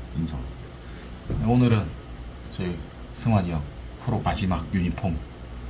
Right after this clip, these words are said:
언박싱 했고, 어,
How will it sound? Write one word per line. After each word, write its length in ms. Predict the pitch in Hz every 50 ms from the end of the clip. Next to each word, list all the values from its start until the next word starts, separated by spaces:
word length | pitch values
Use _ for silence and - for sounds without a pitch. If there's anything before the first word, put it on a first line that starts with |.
| - - - - - - - - - - - -
언박싱 360 | 202 - 113 107 - - 101
했고, 420 | 92 90 - - 117 113 87 76 69 - - - - - - - - - - - - - - - - - -
어, 600 | 101 101 95 95 92 90 90 90 90 90 87 85